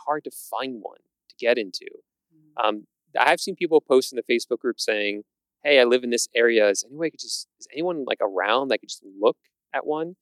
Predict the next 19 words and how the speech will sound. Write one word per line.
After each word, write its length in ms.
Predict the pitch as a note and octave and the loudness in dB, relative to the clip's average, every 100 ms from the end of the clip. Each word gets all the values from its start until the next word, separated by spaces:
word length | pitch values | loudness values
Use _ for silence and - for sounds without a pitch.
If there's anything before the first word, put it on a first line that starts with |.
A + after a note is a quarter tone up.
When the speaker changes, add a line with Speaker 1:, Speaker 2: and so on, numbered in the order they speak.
| _ _ _ _ _ | _ _ _ _ _
Speaker 1:
And 60 | |
I 40 | F3+ | -10
think 180 | F4+ | -8
someone 260 | - G3 E3+ | -2 0 0
responded 480 | C3+ - A#2+ D3 A#2+ | 0 2 2 4 2
and 100 | G#2+ | -2
actually 220 | G#2+ - | -4 -6
said, 180 | - A2 | -4 -2
"Yeah, 160 | B2 E3 | 0 2
I'll 140 | A2 | 2
be 140 | - A#2+ | 0 -8
in 80 | A2 | -8
that 140 | G2+ | -6
area," 440 | - A2+ G#2+ F#2+ F#2+ _ _ _ _ _ - | 0 2 2 0 -4 _ _ _ _ _ -10
um, 180 | G2+ G2+ | -10 -10
which 100 | - | -14
was 120 | G#2 | -10
super 260 | - - | -8 -8
cool 440 | G#2+ C3+ B2 F#2+ | 0 4 6 4